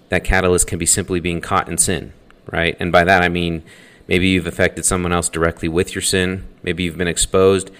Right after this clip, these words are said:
and you can take that as an opportunity to repent and change, embracing the desire that was motivated by an external actor,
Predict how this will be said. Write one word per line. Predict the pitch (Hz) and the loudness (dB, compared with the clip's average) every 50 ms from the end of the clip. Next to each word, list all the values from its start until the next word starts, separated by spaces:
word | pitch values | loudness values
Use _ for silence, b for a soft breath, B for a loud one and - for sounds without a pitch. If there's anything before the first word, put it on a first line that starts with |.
| B B B B B B | B B B B B B
and | B 90 | B -6
you | 85 | -4
can | 90 92 | -4 -2
take | - 98 98 - | -2 -2 -4 -2
that | - 92 92 | 0 2 2
as | 92 87 - | 2 0 0
an | 87 | -2
opportunity | 85 - 87 - - 101 87 80 | -2 -2 -4 -4 -4 -4 -4 -2
to | 87 | -2
repent | 82 80 - - 101 90 - | -4 -4 -4 -4 -4 -4 -4
and | - 85 | -6 -6
change, | - - 95 95 92 95 95 92 90 - B B B B B B B | -4 -2 0 0 0 0 -2 -4 -6 -10 B B B B B B B
embracing | 87 90 92 90 - 90 | 0 2 2 2 2 0
the | 90 85 | -4 -2
desire | 82 82 82 90 90 90 87 | -2 -2 0 0 0 0 0
that | 87 71 - | 0 -2 -4
was | - - | -4 -4
motivated | 87 87 87 90 85 90 85 82 78 | -4 -4 -2 0 0 0 0 0 0
by | 85 85 | 0 0
an | 85 | 0
external | 82 80 - - 92 95 95 90 - - | 0 -2 -4 -4 -4 -2 -2 -2 -2 -2
actor, | - 87 90 - - 95 90 90 90 92 - | -2 -2 -2 -2 -2 -2 -2 -2 -2 -6 -12